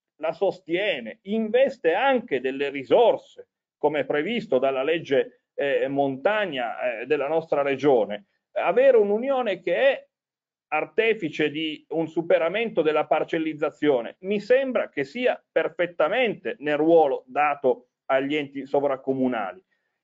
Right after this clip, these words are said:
E su questo dobbiamo, eh, lavorare con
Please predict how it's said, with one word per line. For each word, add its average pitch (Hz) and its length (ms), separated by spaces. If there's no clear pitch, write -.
E 220 280
su 190 180
questo 226 300
dobbiamo, 170 540
eh, 151 260
lavorare 180 600
con 151 360